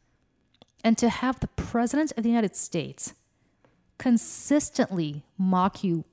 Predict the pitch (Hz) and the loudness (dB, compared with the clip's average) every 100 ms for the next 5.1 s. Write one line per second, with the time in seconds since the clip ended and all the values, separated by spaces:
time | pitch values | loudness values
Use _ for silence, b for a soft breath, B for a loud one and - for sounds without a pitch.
0 | - 190 180 175 175 185 160 147 - - | -4 -2 0 0 0 0 0 -2 -4 -4
1 | 233 226 220 180 _ - 190 180 147 143 | 2 2 2 -2 _ -8 -6 -6 -8 -8
2 | 143 - - - 220 - 214 214 196 190 | -10 -10 -12 -10 -10 -6 0 0 0 -4
3 | 180 170 - - 165 _ - 170 156 - | -8 -10 -14 -16 -16 _ -2 0 0 -4
4 | 165 b b b b b b 202 185 170 | -10 b b b b b b 4 6 6